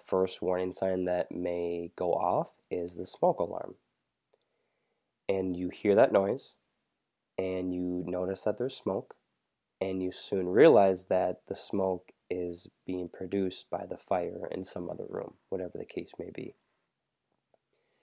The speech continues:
So when we treat health and other people's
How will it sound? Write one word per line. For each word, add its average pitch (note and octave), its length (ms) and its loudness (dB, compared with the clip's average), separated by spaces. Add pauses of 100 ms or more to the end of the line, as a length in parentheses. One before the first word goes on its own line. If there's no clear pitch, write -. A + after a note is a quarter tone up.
(600)
So A2+ 380 10
when G#2+ 300 8
we G2 140 6
treat - 480 2
health B2 480 8
and F#2+ 100 2
other F#2+ 200 4
people's F2+ 800 -2